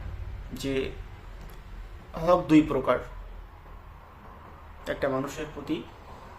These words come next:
হক দুই প্রকার। হকটা হচ্ছে, একটা হচ্ছে আল্লাহর হক, আর একটা হচ্ছে বান্দার হক, যাকে আরবিতে বলে হাক্কুল্লাহ এবং হাক্কুল ইবাদ। হাক্কুল ইবাদ, এই যে ধোকা দিলাম আমি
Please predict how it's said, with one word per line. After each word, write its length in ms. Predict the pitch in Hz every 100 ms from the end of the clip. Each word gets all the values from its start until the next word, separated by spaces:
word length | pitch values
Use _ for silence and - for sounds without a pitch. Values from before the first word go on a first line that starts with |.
| - - - -
হক 180 | 151 160 -
দুই 160 | 143 -
প্রকার। 280 | 120 120 117 - - - - - -
হকটা 320 | 135 131 -
হচ্ছে, 260 | 147 151 156
একটা 200 | - 160
হচ্ছে 380 | 156 - 175 170 - - - -
আল্লাহর 300 | 147 147 165
হক, 280 | 165 - 143
আর 60 |
একটা 160 | 139 151
হচ্ছে 140 | 151
বান্দার 380 | 131 131 135 139
হক, 120 | 131 - - - -
যাকে 220 | 139 131 139
আরবিতে 340 | 131 139 143
বলে 220 | 139 156 - - - - -
হাক্কুল্লাহ 600 | 143 - 190 156 190 202
এবং 160 | 156 160
হাক্কুল 360 | 143 - 160 147
ইবাদ। 360 | 127 - - - - - - - - - - - - - - - - - - - - - - - - -
হাক্কুল 340 | 156 156 196 175
ইবাদ, 400 | 143 131 - - - - - - - - -
এই 100 | 143
যে 80 | 156
ধোকা 240 | 131 147
দিলাম 240 | 156 156
আমি 180 | 151 202